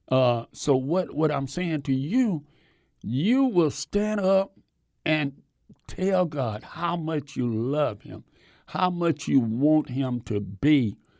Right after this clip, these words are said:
Uh, God, I wanna do this and I wanna do that for your name's sake. I got to walk according to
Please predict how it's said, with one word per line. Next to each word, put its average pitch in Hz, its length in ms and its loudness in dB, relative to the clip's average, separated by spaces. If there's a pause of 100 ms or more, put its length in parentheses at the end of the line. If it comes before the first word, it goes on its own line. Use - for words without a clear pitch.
(380)
Uh, 113 340 0
God, 156 380 2
I 156 80 0
wanna 135 340 0
do 147 400 6
this 123 380 2
and 101 120 -4
I 98 40 -4
wanna 123 340 0
do 120 500 4 (100)
that 135 340 0 (680)
for 156 120 2
your 143 260 2
name's 127 520 0
sake. 104 360 -6 (400)
I 139 140 2
got 143 300 0
to 101 80 0
walk 127 580 4
according 117 880 2
to 113 340 2